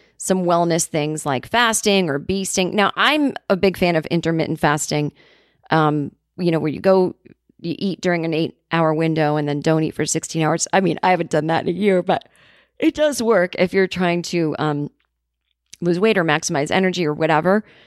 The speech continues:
But they, they take it to the extreme and show you examples of people who go on these thirty-day fasting retreats and, like, people died. Well, yeah, of course. But with the ayahuasca, they showed something that I didn't know, which is,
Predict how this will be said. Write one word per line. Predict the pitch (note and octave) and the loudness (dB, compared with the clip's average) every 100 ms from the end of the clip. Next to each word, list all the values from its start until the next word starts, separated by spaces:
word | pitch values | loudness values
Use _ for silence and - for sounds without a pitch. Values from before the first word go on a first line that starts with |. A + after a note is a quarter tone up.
| _ _ _ _ - | _ _ _ _ -2
But | G3 - | -2 2
they, | G#3 | -2
they | - - G3 | -2 -2 0
take | A3+ | 0
it | G3 | 0
to | F#3+ | -2
the | D#3 | -4
extreme | - - F#3+ E3+ | -4 0 2 2
and | D#3+ | 2
show | F3+ | 2
you | F3 | 0
examples | E3 E3+ D#3 E3 | 0 -2 -2 -4
of | E3 | -4
people | - E3+ E3+ | -6 -6 -4
who | F3 | -2
go | E3+ | -2
on | D#3+ | -2
these | D#3 | -6
thirty-day | - - F#3+ E3 E3 D3 | -4 0 0 0 0 0
fasting | D3+ F3+ F3 - F3 | 0 0 2 0 -4
retreats | E3 - E3 E3 C#3 | -4 -4 -4 -4 -6
and, | |
like, | C3 | -6
people | F3 D#3+ E3 | -6 -4 -2
died. | - D#3+ D#3 G3+ | 2 2 2 0
Well, | A3 | 0
yeah, | A3 | -2
of | - | -4
course. | - F3+ - - _ _ _ _ _ _ _ _ _ _ _ _ _ _ _ _ _ | -4 -4 -4 -10 _ _ _ _ _ _ _ _ _ _ _ _ _ _ _ _ _
But | F3+ G3 F3 | 0 0 0
with | F#3+ G#3+ | -2 -2
the | G#3+ | 0
ayahuasca, | G3+ G3 F#3 A#3 B3 - F#3+ | 2 2 2 0 0 0 0
they | F3 E3+ | 0 -2
showed | - F3+ E3+ D#3+ D3+ - _ _ _ _ _ _ _ _ _ _ _ _ _ _ _ _ _ | 0 0 2 2 0 -6 _ _ _ _ _ _ _ _ _ _ _ _ _ _ _ _ _
something | - G3 G#3 | -2 0 2
that | F#3 | 2
I | F#3 | 2
didn't | F#3+ F3 E3+ E3+ F3+ | 0 0 2 0 0
know, | A#3 F#4 - - - | 0 0 0 -6 -2
which | G3 G3+ G3+ | -2 0 2
is, | F#3 E3 | 0 -2